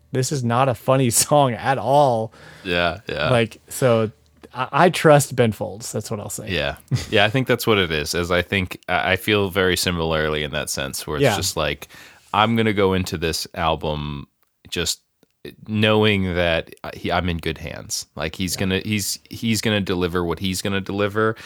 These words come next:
Speaker 2: and I've co-signed on whatever that's gonna be.
Speaker 1: One,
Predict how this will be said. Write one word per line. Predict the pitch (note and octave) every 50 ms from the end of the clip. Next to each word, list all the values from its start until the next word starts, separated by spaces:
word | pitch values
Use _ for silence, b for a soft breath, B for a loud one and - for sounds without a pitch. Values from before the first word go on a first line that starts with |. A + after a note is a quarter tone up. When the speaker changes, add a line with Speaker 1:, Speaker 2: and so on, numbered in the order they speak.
| B B B
Speaker 2:
and | - F2+ F2
I've | D2+ D2 E2+ F2 F2 E2 -
co-signed | - - F2+ E2+ - - E2 D2+ C#2+ C#2+ C#2+
on | D2 C#2+ D2 C#2+
whatever | C2+ C2+ C#2+ C#2 C#2+ C2+
that's | B1+ C#2 C#2 - -
gonna | - - B1+ B1
be. | - - - A#2+ _ _ _ _ b b b b b b
Speaker 1:
One, | D3 C#3 D3+ E3+ F3+ F3